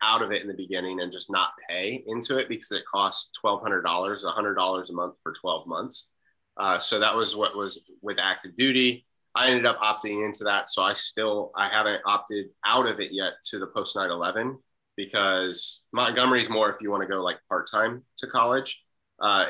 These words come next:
versus post nine eleven requires, you know, more, like, full-time commitment. And so having the Montgomery as an option is always a good thing. That's why I haven't opted out yet, 'cause I haven't gone back to school yet, but I'm still, you know, we're still figuring out life and getting there.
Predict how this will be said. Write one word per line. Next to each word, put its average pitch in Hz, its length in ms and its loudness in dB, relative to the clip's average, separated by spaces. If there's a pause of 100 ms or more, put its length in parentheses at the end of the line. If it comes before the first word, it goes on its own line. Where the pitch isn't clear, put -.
versus 104 360 0
post 110 240 -2
nine 104 100 2
eleven 95 320 2
requires, 92 800 0
you 92 120 -6
know, 85 160 -4
more, 95 520 -2
like, 87 140 -2 (120)
full-time 92 500 -4
commitment. 104 520 -6 (640)
And 110 180 0
so 101 680 4 (500)
having 117 240 2
the 113 60 0
Montgomery 104 520 2
as 92 120 -4
an 87 80 -2
option 90 360 -2
is 90 140 -8
always 87 240 -6
a 82 60 -12
good 87 220 -6
thing. 87 120 -2
That's 92 180 -6
why 90 160 4
I 87 40 2
haven't 90 400 -2
opted 90 340 -2
out 90 180 0
yet, 92 100 -6
'cause - 100 -6
I 95 120 2
haven't 104 280 0 (240)
gone 101 260 2
back 110 240 0
to - 80 -8
school 127 300 -2
yet, 131 300 0 (140)
but 101 200 0
I'm 90 180 -4
still, 98 580 -2 (320)
you 117 80 -2
know, 117 140 4
we're 135 80 2
still 147 280 2
figuring 135 440 4
out 113 180 6
life 110 280 2
and 107 120 -8
getting 98 280 -2
there. 120 280 0